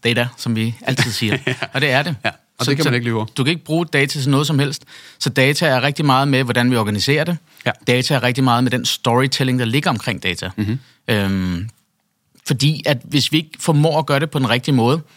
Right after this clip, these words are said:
Speaker 1: så ser vi de fleste executives og de fleste beslutningstagere mister interessen efter ti til femten sekunder, når de giver op på at forstå, hvad det er.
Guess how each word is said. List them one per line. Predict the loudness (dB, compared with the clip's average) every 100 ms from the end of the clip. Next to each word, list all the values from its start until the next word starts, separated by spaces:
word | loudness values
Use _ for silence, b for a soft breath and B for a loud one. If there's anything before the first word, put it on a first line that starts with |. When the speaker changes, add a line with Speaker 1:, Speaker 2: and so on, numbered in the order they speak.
| b
Speaker 1:
så | -4
ser | -2 0 0
vi |
de | -2
fleste | 0 -2 -2 -4
executives | -4 -4 -4 -2 -2 -2
og | -6
de |
fleste | -6 -4 -4
beslutningstagere | -4 -2 0 0 0 2 2
mister | 2 0 -2
interessen | 0 0 0 -2
efter | -6
ti | -6 -6
til | -4
femten | -2 -2
sekunder, | -2 -2 -2
når | -2
de | -2
giver | -2 0
op | 0
på | -2
at | -6
forstå, | -4 -6 -4
hvad | -2
det |
er. | -4